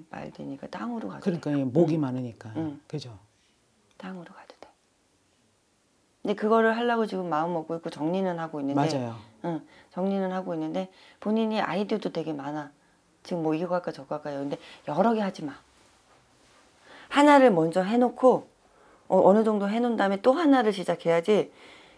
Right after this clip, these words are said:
Speaker 1: 지금 본인이 생각한 게 세네 가지가 될 거야. 세네 가지 한꺼번에 시작 못 해요. 응. 그거 한 가지만 가지고 가요. 응.
Speaker 2: 땅, 농사.
Speaker 1: 응. 그거는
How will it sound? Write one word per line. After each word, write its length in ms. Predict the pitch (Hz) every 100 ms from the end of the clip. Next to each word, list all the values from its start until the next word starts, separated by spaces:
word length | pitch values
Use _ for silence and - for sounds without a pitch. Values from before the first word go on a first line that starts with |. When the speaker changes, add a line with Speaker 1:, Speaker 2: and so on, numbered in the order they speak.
| _ -
Speaker 1:
지금 280 | 208 226 185
본인이 480 | 190 208 214 208
생각한 380 | 196 214 226 214
게 80 | 202
세네 260 | 254 262 254
가지가 280 | 226 196
될 160 | 180 147
거야. 360 | 156 156 156 - - -
세네 240 | 247 269
가지 160 | 233 208
한꺼번에 320 | 208 185 185
시작 240 | - 196
못 200 | 147 143
해요. 200 | 151 143 - _ _ _ _ _ _ - -
응. 140 | 160 - _ -
그거 180 | - 190
한 240 | 214 254
가지만 380 | 254 240 196 180
가지고 260 | 151 147 151
가요. 220 | 151 147 _ _ _ _ _ _ _ _ _ _
응. 140 | 165 160 _ _ _ - _ -
Speaker 2:
땅, 220 | - 143 143 - _ _ _ _ -
농사. 380 | 147 147 143 143 _ _ _ _ -
Speaker 1:
응. 180 | 160 139 _ _ _ _ _ _ _ _ - _ _ _ _ _ _ -
그거는 440 | 185 208 208 202